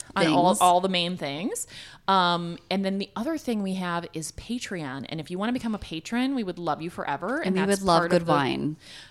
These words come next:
Speaker 1: Uh, yes. Yeah, we can buy more wine if you guys help support us. So, um, you can go on to patreon dot com and look up Sip Survivor Pete. And if you become a member, I think we start at two dollars a month, which is, um, pretty, pretty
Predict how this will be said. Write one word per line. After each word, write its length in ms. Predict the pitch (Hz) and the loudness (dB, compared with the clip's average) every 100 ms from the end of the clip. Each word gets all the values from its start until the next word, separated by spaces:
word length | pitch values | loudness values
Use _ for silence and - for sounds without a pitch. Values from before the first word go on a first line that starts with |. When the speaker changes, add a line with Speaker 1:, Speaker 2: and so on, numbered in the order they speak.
| - | -4
Speaker 1:
Uh, 120 | 185 175 | 0 0
yes. 540 | 165 170 - - - - _ - | 0 -4 -4 -10 -10 -12 _ -12
Yeah, 180 | 170 156 | -6 -6
we 60 | |
can 100 | 175 | -2
buy 100 | 214 | 0
more 160 | 240 254 | 2 2
wine 260 | 185 165 160 | 0 -2 -4
if 100 | 147 | -8
you 60 | |
guys 200 | 147 147 | -8 -8
help 140 | - - | -10 -12
support 300 | - 160 110 | -8 -6 -6
us. 120 | - | 0
So, 580 | - - 349 190 165 185 - - - - | 4 6 8 6 4 0 -12 -18 -8 2
um, 500 | 185 175 175 170 180 _ _ _ _ _ - - | 4 4 0 -6 -12 _ _ _ _ _ -10 -6
you 80 | |
can 80 | 185 | -2
go 60 | 202 | 0
on 80 | 202 | -2
to 60 | |
patreon 580 | - 196 185 220 214 214 | -4 -8 -8 -4 -2 0
dot 160 | 190 - | 0 0
com 340 | - 165 190 | -2 -2 -2
and 80 | 196 | -4
look 140 | 180 | -6
up 80 | 175 | -6
Sip 280 | - - - | -4 -4 -6
Survivor 400 | - 196 175 156 | -6 -4 -4 -6
Pete. 320 | - 208 381 _ - | -8 -8 -8 _ -12
And 100 | 180 | -10
if 120 | - | -8
you 80 | 185 | -8
become 260 | 175 190 | -8 -8
a 40 | 170 | -8
member, 280 | 160 160 196 | -6 -2 -2
I 60 | |
think 240 | 190 202 202 | -2 -8 -8
we 60 | |
start 260 | - 170 165 | -6 -4 -6
at 160 | - | -8
two 260 | - - 185 | -12 -10 -4
dollars 380 | 151 139 160 165 | -2 -2 -4 -6
a 60 | |
month, 320 | 151 165 247 180 | -6 -6 -6 -8
which 160 | - | -8
is, 420 | 175 175 - - - - | -8 -4 -6 -6 -12 -12
um, 400 | 160 151 143 156 _ - | -8 -8 -10 -14 _ -20
pretty, 420 | - 262 262 233 | -14 -10 -6 -6
pretty 300 | - - 285 | -10 -14 -10